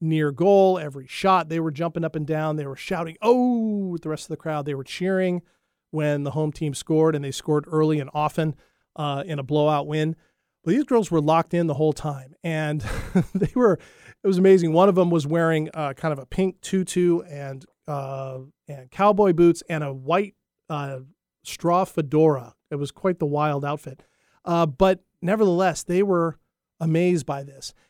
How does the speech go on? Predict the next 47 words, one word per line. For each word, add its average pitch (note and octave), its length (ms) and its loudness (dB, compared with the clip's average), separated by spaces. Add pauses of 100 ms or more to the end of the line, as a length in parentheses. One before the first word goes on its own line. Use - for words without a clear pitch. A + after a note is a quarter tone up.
(160)
And F3 100 0
I A3+ 60 2
just D#4 200 -2
kinda D#4+ 220 0
commented F#3 680 -2
to C#3+ 340 -2
one C#3+ 200 -4
of C#3 60 -8
the - 40 -10
people C#3+ 160 -6
sitting C#3 240 -8
next D3+ 200 -10
to - 60 -18
me. C#3+ 60 -18
I C3+ 40 -20
said, C#3 160 -16
"How B3 120 -6
amazing F#3 360 0
must D3+ 180 -4
that D3 180 -4
be D3 160 -8
for D3 160 -12
these E3 420 -6
young F3+ 280 -2
girls C#3+ 400 -4 (240)
to D3+ 100 -4
be D#3 160 2
at C#3+ 60 2
a C#3+ 60 -2
women's F#3+ 380 0
professional E3+ 800 -6
soccer E3 400 -2
match?" C#3 300 -10 (320)
And E3 80 2
it's E3 100 -4
the G3 80 2
most E3+ 180 2
normal E3 320 2
thing D3 240 0
in C#3+ 60 0
the C#3+ 80 0
world, B2+ 360 -4 (200)
where D#3 300 2 (440)
just E3 320 -2 (480)
twenty E3 240 -2
years G#3+ 200 0
ago, B2 240 -12